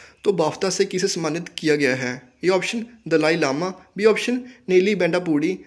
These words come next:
सी ऑप्शन रघुराम पिल्लर सेती, डी ऑप्शन मीरा सियाल। तो इस क्वेश्चन का करेक्ट आंसर है डी ऑप्शन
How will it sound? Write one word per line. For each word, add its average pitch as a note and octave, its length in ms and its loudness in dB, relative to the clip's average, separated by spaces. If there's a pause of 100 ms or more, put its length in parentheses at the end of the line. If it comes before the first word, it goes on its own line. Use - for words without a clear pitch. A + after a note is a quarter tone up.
सी - 160 0
ऑप्शन A3 360 0 (180)
रघुराम F#3+ 400 2
पिल्लर G3 460 2
सेती, E3+ 420 -4 (240)
डी E3+ 80 0
ऑप्शन G3+ 360 0
मीरा F3+ 240 2
सियाल। C3 480 -2 (320)
तो A#3 60 0
इस A#3 100 0
क्वेश्चन F#3 400 0
का G3 200 -2 (360)
करेक्ट F#3 280 0 (120)
आंसर C#3+ 280 -2
है F3+ 60 2
डी D#3 100 0
ऑप्शन C#3 340 -2